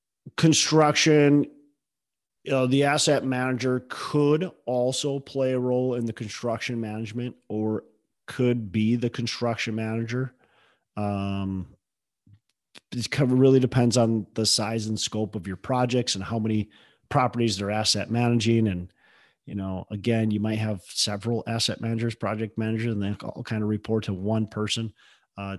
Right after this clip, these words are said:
so all, all depends, but that's another and really important aspect of, of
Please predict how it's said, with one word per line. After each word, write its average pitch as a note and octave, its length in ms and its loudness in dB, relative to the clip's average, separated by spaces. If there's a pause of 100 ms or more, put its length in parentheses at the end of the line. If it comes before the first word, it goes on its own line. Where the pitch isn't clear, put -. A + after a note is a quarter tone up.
so G#2+ 240 -6 (240)
all, A2 220 -2
all A2 160 -4
depends, G2+ 480 -4
but F#2+ 140 -12
that's A2+ 200 0
another A2+ 440 4
and G2+ 180 -2 (140)
really D3 200 8
important - 540 0
aspect A2+ 460 -6
of, - 80 -16 (260)
of F2+ 120 -8